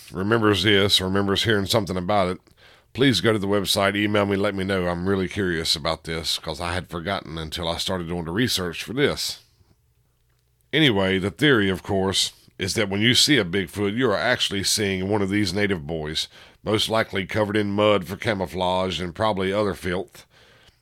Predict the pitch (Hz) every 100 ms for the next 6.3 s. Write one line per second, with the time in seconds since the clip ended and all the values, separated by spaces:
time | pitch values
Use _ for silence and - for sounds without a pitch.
0 | - 107 107 135 117 98 107 101 113 117
1 | 104 78 107 107 107 - 92 104 120 98
2 | 98 101 98 98 98 98 80 80 107 123
3 | - - - 90 - 120 95 127 110 101
4 | 95 92 95 92 - 92 87 90 104 120
5 | 113 104 107 101 101 127 101 95 80 78
6 | 87 78